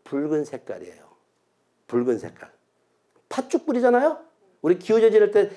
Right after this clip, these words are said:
돼지, 산돼지 가지고 목 탁 따주고 피 뿌리잖아요? 예. 그게 바로 여성의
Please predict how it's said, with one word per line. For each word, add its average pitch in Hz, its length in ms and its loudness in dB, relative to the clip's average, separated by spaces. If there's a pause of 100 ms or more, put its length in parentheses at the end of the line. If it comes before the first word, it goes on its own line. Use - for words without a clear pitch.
돼지, 202 480 2 (460)
산돼지 240 460 2
가지고 180 260 2
목 - 160 -10
탁 - 180 -4
따주고 208 260 2 (100)
피 - 160 -20
뿌리잖아요? 269 520 2 (540)
예. 107 260 -6 (340)
그게 220 240 0
바로 185 240 -2
여성의 147 680 -2